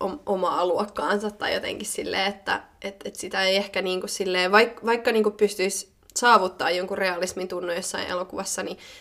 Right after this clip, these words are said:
tossa se niinku oikeasti tuntuu siltä just nimenomaan, että ne näyttelijät ja se hahmo kehittyy silleen niinku yhdessä. Et se tuntuu tosi, tosi realistiselta. Ja sitten ehkä kuitenkin, kun se on rakennettu vähän semmosella niinku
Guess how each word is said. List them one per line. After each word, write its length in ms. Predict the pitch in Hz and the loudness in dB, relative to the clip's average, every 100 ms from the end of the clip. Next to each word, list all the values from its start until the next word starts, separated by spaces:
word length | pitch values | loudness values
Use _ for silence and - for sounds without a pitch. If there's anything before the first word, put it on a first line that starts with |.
| - | -4
tossa 260 | 208 196 196 | 0 2 2
se 140 | 190 | 0
niinku 240 | 180 180 185 | 2 0 2
oikeasti 440 | 202 196 185 - - | 6 6 4 -6 -10
tuntuu 400 | - 175 - 185 | -8 -6 -6 -4
siltä 360 | 175 180 175 | -4 -4 -4
just 320 | 175 185 180 | -4 -6 -6
nimenomaan, 560 | 170 175 170 160 151 165 | -4 -2 -2 -2 -2 -4
että 120 | 180 | -4
ne 60 | 185 | 0
näyttelijät 680 | 190 185 - 165 165 - 190 | 2 2 0 -2 -2 -4 -8
ja 80 | |
se 80 | 180 | -8
hahmo 340 | 175 175 175 175 | -4 -6 -4 -2
kehittyy 560 | 175 185 180 - - | -2 -2 -6 -4 -4
silleen 500 | - 180 170 156 170 - - - - - - | -4 -6 -6 -6 -6 -10 -18 -20 -20 -16 -6
niinku 240 | 175 160 180 - | -6 -4 -4 0
yhdessä. 640 | 202 - 185 185 - - 190 - | 0 0 -8 -6 -4 -4 -6 -8
Et 140 | 190 | -6
se 80 | 190 | -4
tuntuu 380 | 190 180 - - | -2 -2 -4 -4
tosi, 240 | 185 190 | -4 -6
tosi 240 | 196 190 | -8 -8
realistiselta. 800 | 190 190 - 208 - 208 190 190 | -4 -4 -2 -4 -6 -6 -4 -2
Ja 120 | 190 | -2
sitten 280 | 190 185 170 | -4 -6 -6
ehkä 200 | 180 - | -6 -6
kuitenkin, 500 | 190 190 185 185 185 | -4 -2 -2 -4 -6
kun 220 | 180 180 - - - - | -6 -6 -10 -20 -20 -8
se 120 | - | 2
on 80 | 202 | 4
rakennettu 520 | 240 262 233 196 - | 6 8 8 6 2
vähän 180 | 175 180 | -4 -4
semmosella 380 | 180 180 - 170 | -6 -8 -6 -6
niinku 320 | 175 180 180 | -4 -2 -2